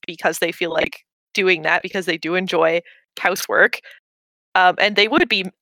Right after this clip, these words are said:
angry if they were kicked out of that house because they feel responsible for it. But that is a different thing than being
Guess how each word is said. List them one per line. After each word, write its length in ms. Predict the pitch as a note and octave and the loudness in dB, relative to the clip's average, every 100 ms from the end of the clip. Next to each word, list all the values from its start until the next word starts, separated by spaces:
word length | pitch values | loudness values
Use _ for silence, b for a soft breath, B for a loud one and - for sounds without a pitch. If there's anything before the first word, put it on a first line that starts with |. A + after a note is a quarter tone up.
| - | 0
angry 440 | E3+ F3+ E3 E3+ | 0 2 0 2
if 200 | - F#3+ | 2 0
they 120 | F#3 | 0
were 140 | E3+ D#3 | -2 -2
kicked 280 | - F3 E3+ | -2 -2 0
out 160 | D#3 | -2
of 80 | D#3+ | 0
that 180 | - F3 | 0 0
house 520 | E3+ - A3+ - - - | -2 -2 -6 -8 -12 -12
because 520 | F3+ G3+ D#3+ E3 - - | -6 -2 -2 -2 -8 0
they 140 | F3+ | 2
feel 240 | F#3+ G#3 A3 | 4 4 4
responsible 520 | A#3+ C#4+ C#4+ - F3+ | 4 4 4 0 -4
for 200 | - C#3+ | 0 0
it. 140 | - - B B | 0 -6 B B
But 80 | - | 0
that 140 | A3 A#3 | 2 4
is 100 | A3+ | 2
a 60 | |
different 340 | A3+ A#3 A3 G#3 | -2 -4 -4 0
thing 240 | A3+ F#3+ | 0 2
than 200 | F#3+ F3+ F#3+ | -2 -2 -6
being 280 | G3+ F#3+ | -8 -8